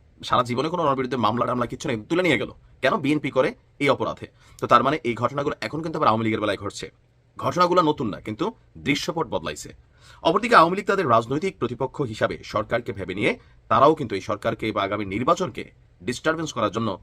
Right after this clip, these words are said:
আসলে কিন্তু চেষ্টা চালাচ্ছে। এখন গণমাধ্যমের মধ্যে প্রতিদিনই নিউজ আসে, তো এই নিউজগুলোর আবার আমরা ধরেন যখন যেই সরকার ক্ষমতায় থাকে গণমাধ্যম সেই সরকারেরই সাপোর্টিংয়ে নিউজ করে। আমরা যারা হয়তো অনলাইনে কথা বলি,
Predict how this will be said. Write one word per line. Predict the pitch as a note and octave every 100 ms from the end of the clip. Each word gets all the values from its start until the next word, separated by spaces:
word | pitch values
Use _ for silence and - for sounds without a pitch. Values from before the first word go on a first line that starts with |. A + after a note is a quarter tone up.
| - _
আসলে | - - F3+
কিন্তু | E3
চেষ্টা | A#2+ A2+
চালাচ্ছে। | G#2+ E2 - - - - - -
এখন | - G3 A3 - - - -
গণমাধ্যমের | G2 C#3 E3 D#3+ G#3
মধ্যে | F#3 D3 A#2
প্রতিদিনই | B2 D#3 D#3 E3
নিউজ | A#2 B2+
আসে, | G2+ - - - -
তো | - F#2+
এই | - C#3+
নিউজগুলোর | D3 E3+ E3 D#3+
আবার | D#3 C3+
আমরা | A#2+ B2
ধরেন | B2 A#2
যখন | G#2+ A#2+
যেই | A2
সরকার | G#2+ G2+ - G#2+
ক্ষমতায় | G2 G2 G2
থাকে | G2 D#3
গণমাধ্যম | G2 F#2 F#2 A2+
সেই | A2
সরকারেরই | G#2 A2 C3 B2 F3 - - _
সাপোর্টিংয়ে | - C#3+ B2+ D3 C#3+
নিউজ | A2+ A2+
করে। | - B2+ G#3+ - -
আমরা | - C3
যারা | E3+ E3+
হয়তো | D3 C#3 C3+
অনলাইনে | G#2+ A2 B2
কথা | A#2 B2
বলি, | B2